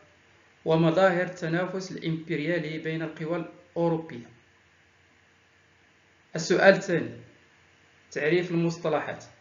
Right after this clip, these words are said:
تقبل كما هو معروف كل التعاريف التي لها مدلول واضح ومؤطرة زمنيا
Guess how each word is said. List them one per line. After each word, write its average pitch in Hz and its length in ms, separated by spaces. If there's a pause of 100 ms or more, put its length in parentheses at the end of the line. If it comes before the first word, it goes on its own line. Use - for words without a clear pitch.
(2000)
تقبل 170 720 (920)
كما 185 200
هو 151 180
معروف 143 440
كل 240 140
التعاريف 165 580
التي 156 320
لها 151 440 (360)
مدلول 147 680 (240)
واضح 147 520 (720)
ومؤطرة 170 920 (1200)
زمنيا 165 720